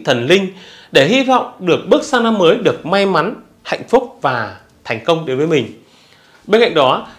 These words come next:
trang phục của người đứng cúng cũng như là cái trang phục của những người thực hiện cái nghi lễ cúng ấy, cũng cần phải được gọn gàng tươm tất, tạo nên cái sự trang trọng và uy nghiêm. À, trong khi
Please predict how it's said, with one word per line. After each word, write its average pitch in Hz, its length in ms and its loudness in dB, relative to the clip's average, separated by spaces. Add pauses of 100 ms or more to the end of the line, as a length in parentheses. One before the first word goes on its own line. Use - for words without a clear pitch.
trang 285 240 0
phục 240 120 2
của 156 80 2
người 160 140 4
đứng 160 200 0
cúng 196 340 0 (160)
cũng 170 160 -4
như 294 60 0
là 208 140 0
cái 190 200 -2 (520)
trang 262 160 2
phục 247 260 2
của 139 80 0
những 165 260 -2
người 170 200 2
thực 151 120 -6
hiện 165 200 -2
cái 196 80 -4
nghi 247 160 0
lễ 226 200 4
cúng 202 140 0
ấy, - 100 -6 (340)
cũng 220 160 -4
cần 190 240 2
phải 127 100 -2
được 127 120 -6
gọn 151 240 -4
gàng 131 300 0
tươm 226 180 0
tất, 277 160 2 (380)
tạo 190 220 2
nên 220 160 4
cái 226 120 2
sự 190 340 -4
trang 233 280 -2
trọng 202 280 -2
và 135 320 2
uy 196 140 -2
nghiêm. 208 240 4 (640)
À, 156 120 0
trong 269 180 2
khi 277 100 0